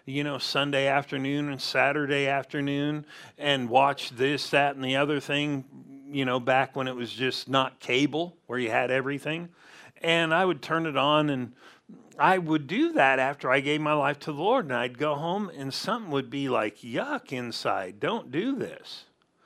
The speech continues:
And I'd say, "God, speak to me."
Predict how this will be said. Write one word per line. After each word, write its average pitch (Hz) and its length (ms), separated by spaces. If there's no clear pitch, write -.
And 131 80
I'd 131 240
say, 127 180
"God, 135 440
speak - 380
to - 120
me." 98 240